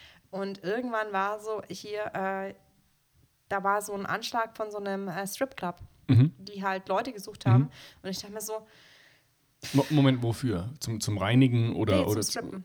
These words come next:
Speaker 2: Okay, alles klar.
Speaker 1: Und ich dachte mir so, ich bin auf der anderen Seite der Welt.
Speaker 2: Mhm.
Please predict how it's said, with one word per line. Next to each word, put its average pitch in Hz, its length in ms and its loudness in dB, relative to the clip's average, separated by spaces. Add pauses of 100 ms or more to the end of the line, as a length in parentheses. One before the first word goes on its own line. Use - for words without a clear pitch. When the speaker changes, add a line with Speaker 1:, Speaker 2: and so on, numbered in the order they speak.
(100)
Speaker 2:
Okay, 123 260 0
alles 90 160 -4
klar. 82 120 -8 (400)
Speaker 1:
Und 214 80 -6
ich 202 120 -6
dachte 240 160 0
mir 285 60 -2
so, 262 120 -6
ich - 180 -8
bin 226 120 -6
auf 208 140 -2
der - 180 -4
anderen 254 280 -2
Seite 233 260 -2
der 208 160 -4
Welt. 196 320 -2 (120)
Speaker 2:
Mhm. 123 160 4